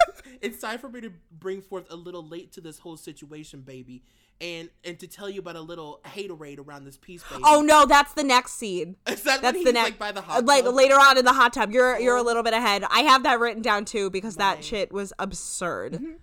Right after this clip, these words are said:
Speaker 1: God. Also,
Speaker 2: No,
Speaker 1: this
Speaker 2: we have a
Speaker 1: does not differ from, like, sometimes The Bachelor does bleed into this show, like, in a way that's completely organic and is the exact same. And then sometimes it's just, like, inspired by.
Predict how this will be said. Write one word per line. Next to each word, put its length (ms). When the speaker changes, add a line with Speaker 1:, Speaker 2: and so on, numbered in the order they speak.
Speaker 1:
God. 360
Also, 280
Speaker 2:
No, 180
Speaker 1:
this 80
Speaker 2:
we 80
have 140
a 60
Speaker 1:
does 140
not 340
differ 500
from, 340
like, 300
sometimes 720
The 100
Bachelor 640
does 400
bleed 320
into 300
this 240
show, 220
like, 340
in 120
a 60
way 160
that's 160
completely 500
organic 600
and 100
is 160
the 100
exact 460
same. 420
And 80
then 120
sometimes 460
it's 100
just, 100
like, 200
inspired 480
by. 360